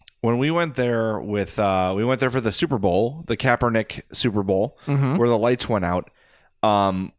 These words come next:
Speaker 1: we went to, um, Arm-, I'm gonna say it wrong, and people are gonna be screaming at me. Arnaud's or Armand's, whatever it's called,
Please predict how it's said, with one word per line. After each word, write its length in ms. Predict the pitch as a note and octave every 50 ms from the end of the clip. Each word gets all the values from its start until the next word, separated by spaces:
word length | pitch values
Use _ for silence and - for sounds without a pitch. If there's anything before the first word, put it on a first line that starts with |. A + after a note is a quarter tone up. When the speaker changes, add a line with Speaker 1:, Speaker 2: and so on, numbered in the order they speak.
| _ _ -
Speaker 1:
we 180 | A2+ B2 C#3
went 300 | C#3+ C3+ C#3+ C3+ C3 B2+
to, 720 | - - - - A2+ A2+ A2+ A2 A2 A2 G#2+ G#2+ G#2 G#2+ - -
um, 340 | F#2 F#2+ F#2 F2+ F2 F2+ - - _ _ _ _ -
Arm-, 920 | - A2 B2 C#3 D3+ E3 E3 E3+ E3 E3+ E3+ E3 E3 D#3+ D#3+ D#3+ D#3 D#3+ - - _ _ - - - - _
I'm 100 | A#2+ C3+ D3
gonna 140 | D3+ D3 C3+
say 200 | - - D3 C3+
it 40 |
wrong, 320 | C3+ B2+ B2 B2 B2 B2 A#2+
and 100 | G#2+ G2
people 240 | - B2+ A2+ A#2+ A#2
are 40 |
gonna 140 | A2+ A2+ A2 G#2+
be 60 | G#2
screaming 380 | G2+ - - - A#2 G#2+ G2+ G2+
at 60 | G2
me. 100 | F#2 F2+ - -
Arnaud's 540 | G#2 B2+ E3 F#3+ G3+ G3 G3+ G3+ G3+ F#3+ D3+
or 80 | A2 - -
Armand's, 580 | G#2+ A2+ B2 C3 B2+ B2+ C3 C3 C3+ C3+ C3
whatever 320 | A#2+ G#2+ G#2+ A#2 A2+ B2 A#2+
it's 100 | A2 -
called, 360 | - - A2+ G#2+ G2+ G2 G2+